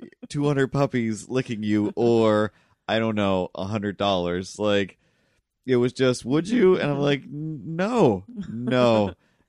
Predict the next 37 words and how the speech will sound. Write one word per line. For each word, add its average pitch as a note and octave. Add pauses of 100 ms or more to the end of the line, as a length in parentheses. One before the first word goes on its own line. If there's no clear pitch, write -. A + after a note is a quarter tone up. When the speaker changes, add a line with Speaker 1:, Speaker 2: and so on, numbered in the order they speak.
Speaker 2:
And C3
I C3+
went D3
to, D#3
I -
was D3
like, D3
Speaker 1:
Uh, D3+
Speaker 2:
"I D#3
think F#3+
maybe E3+
Speaker 1:
twenty -
puppies. -
Speaker 2:
twenty." F3
I, A#2+ (240)
I A2 (280)
st-, -
still, D#3
if C#3
it B2+
was B2
just C3
like, B2
"Would A2+
you, G2+ (220)
sir, C#3
come D3
in F#3
and, A#2
and G#2+ (380)
enjoy B2
our C#3
twenty E3+
puppies. D3
They'll C3
lick D#3
you." G2+